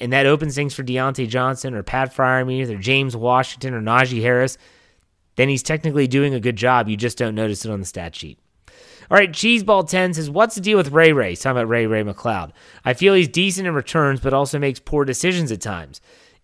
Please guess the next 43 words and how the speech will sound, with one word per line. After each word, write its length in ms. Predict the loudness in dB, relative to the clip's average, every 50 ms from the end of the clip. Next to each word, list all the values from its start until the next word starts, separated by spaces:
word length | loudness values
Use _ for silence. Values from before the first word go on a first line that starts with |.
| _ _ 4
If 260 | 4 4 4 4 0
not 300 | 0 2 4 4 2 0
him, 500 | -2 -2 0 0 0 0 -4 -6 -10 -12 -14 _ _ _ _ _ _ -6
who 200 | 0 2 2 2
at 80 | 2
returner? 520 | 0 -2 -2 0 2 2 2 0 -2 -8 -14 _ _ _
While 240 | 0 4 4 4 6
we're 100 | 4 4
at 220 | 6 6 6 6
it, 160 | 4 0 -4 -6
how 240 | -4 -2 0 0
do 60 | 0 0
you 140 | 0 0
like 220 | 2 0 0 0 -2
him 120 | -6 -6
as 160 | -6 -6 -6
a 40 | -6
receiver? 460 | -8 -8 -4 -4 -2 -2 -2 -4 -6
Hashtag 420 | -4 -2 -2 -2 -2 -4 -6 -4 0
ride 200 | 0 0 0 2
or 40 | 2
die 200 | 4 4 2 2
crew." 260 | -2 -6 -12 -12 -12 _ _ -20 -20 -20 -14 -4 2
All 60 | 4
right, 160 | 6 6 6
Cheeseball, 680 | 4 2 2 0 2 2 2 4 4 4 2 -2 -4 -2
first 300 | 0 0 0 0 -2 -4
and 100 | -8 -6
foremost, 520 | -4 -2 -2 0 2 2 0 0 -2 -4 -12 _ -20 _ _ _ _ _ 2
I'm 200 | 4 4 4 2
fine 320 | 2 2 2 4 4 4
with, 100 | 4 4 4
I 140 | 6 6 6
thought 220 | 6 4 2 4
Ray 160 | 4 4 6
Ray 160 | 6 6 4
did 180 | 4 2 0 0
a 40 | 0
good 180 | 2 0 0
job 260 | 2 2 2 2 2 0
returning 380 | -2 -2 -2 -2 -2 -4 -4
kicks 260 | -6 -6 -6 -6 -4
yesterday. 480 | -4 -4 -4 -4 -2 -2 0 0 -2 -2